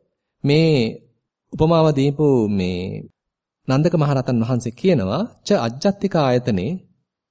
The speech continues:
පටිච්ච පටිසංවේදේති සුඛං වා දුක්ඛං වා අදුක්ඛම සුඛං වා. අන්න වෙනත් පැත්තකට දැන් හරවනවා තව ටිකක් ගැඹුරු කාරණාවකට.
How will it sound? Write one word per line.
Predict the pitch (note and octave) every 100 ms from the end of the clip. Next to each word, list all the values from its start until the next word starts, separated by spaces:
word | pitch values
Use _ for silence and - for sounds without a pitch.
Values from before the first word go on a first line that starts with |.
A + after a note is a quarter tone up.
| _
පටිච්ච | C3+ D#3 D#3 - B2+
පටිසංවේදේති | C3 D#3 F#3+ F3+ D#3+ C#3+ C3 C3
සුඛං | E3+ C#3 E3 E3
වා | D#3 C3+ B2+ -
දුක්ඛං | C3 A#2+ - D3+
වා | C#3 A2+
අදුක්ඛම | G#2 C#3+ - G3+
සුඛං | F3 C3+ B2 F#2+
වා. | F2+ F#2 - _ _ _ _
අන්න | D3 F#3+ A3 - _ _ -
වෙනත් | C3+ F#3 G3+
පැත්තකට | E3+ D#3+ F3 F3
දැන් | E3+ D#3 C3
හරවනවා | A2 G#2+ D#3 F#3+ G3+
තව | G3 C#3
ටිකක් | D#3+ D#3 C3
ගැඹුරු | A#2 A#2 C3+
කාරණාවකට. | - A#2 B2 F3 F3+ B2+ G#2 -